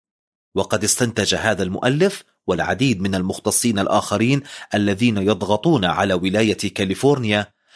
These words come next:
أن تنمية ضبط النفس لديهم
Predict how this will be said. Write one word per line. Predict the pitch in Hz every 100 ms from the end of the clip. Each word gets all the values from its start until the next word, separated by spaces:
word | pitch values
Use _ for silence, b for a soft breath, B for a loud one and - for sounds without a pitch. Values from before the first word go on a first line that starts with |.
| b b 123
أن | 131 135
تنمية | 151 127 147 143 -
ضبط | 98 92 110 -
النفس | 98 98 135 - 107
لديهم | 95 117 107 107 104